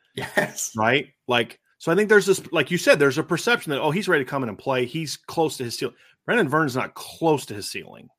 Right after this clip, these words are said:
Speaker 1: No.
Speaker 2: Not
Speaker 1: No, he's
Speaker 2: close
Speaker 1: not.
Speaker 2: to his ceiling. And, and so now
Speaker 1: What,
Speaker 2: there's
Speaker 1: what was
Speaker 2: some
Speaker 1: your, what was your upside grade on him? Did you have him as a
Speaker 2: five.
Speaker 1: four, four? Oh, you had a
Speaker 2: Five.
Speaker 1: five. Wow.
Speaker 2: As
Speaker 1: Yeah,
Speaker 2: an
Speaker 1: yeah.
Speaker 2: interior guy, I'm, I,
Speaker 1: Yep.
Speaker 2: I have two grades for him.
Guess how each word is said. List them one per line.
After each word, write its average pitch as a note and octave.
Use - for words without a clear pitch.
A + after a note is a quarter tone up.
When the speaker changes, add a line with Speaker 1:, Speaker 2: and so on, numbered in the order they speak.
Speaker 1:
No. A2
Speaker 2:
Not C3
Speaker 1:
No, G2
he's G2+
Speaker 2:
close D#3
Speaker 1:
not. -
Speaker 2:
to G#2+
his G2
ceiling. -
And, A#2
and A#2+
so A2+
now C3+
Speaker 1:
What, F#3
Speaker 2:
there's C#3+
Speaker 1:
what G3+
was E3
Speaker 2:
some -
Speaker 1:
your, A#2
what F3
was D4+
your G#3+
upside C#3
grade G#2+
on G#2
him? G#2
Did G#2+
you C3+
have C#3
him A#2
as B2
a -
Speaker 2:
five. C#3
Speaker 1:
four, D3+
four? C#3
Oh, B2+
you C3+
had D3
a C3
Speaker 2:
Five. A#2
Speaker 1:
five. -
Wow. G#2+
Speaker 2:
As E3
Speaker 1:
Yeah, F3+
Speaker 2:
an F3
Speaker 1:
yeah. F3
Speaker 2:
interior E3
guy, F2+
I'm, C#3
I, D3+
Speaker 1:
Yep. D3
Speaker 2:
I D#3+
have F3+
two A3+
grades D#3+
for A2+
him. F#2